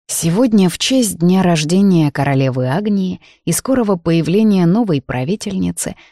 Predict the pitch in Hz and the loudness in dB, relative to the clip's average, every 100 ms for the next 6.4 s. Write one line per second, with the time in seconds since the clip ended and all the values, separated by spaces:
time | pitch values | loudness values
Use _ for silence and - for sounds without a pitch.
0 | _ - 151 156 - 180 160 165 - - | _ -4 -2 0 2 2 2 0 -2 -2
1 | 151 139 135 143 - 135 139 165 - 143 | -2 0 2 0 0 0 0 -2 -2 0
2 | 143 131 139 156 190 185 170 151 147 175 | 0 0 0 0 2 4 2 2 2 2
3 | 233 226 214 196 180 170 170 170 160 156 | 2 2 2 2 2 2 0 -2 0 2
4 | 147 151 147 135 135 123 117 - - _ | 2 2 0 -4 -4 -4 -6 -8 -10 _
5 | _ - 170 - 147 147 147 131 131 127 | _ -8 -6 -2 -2 -2 -2 -2 -2 -4
6 | 135 131 117 - | -4 -4 -6 -10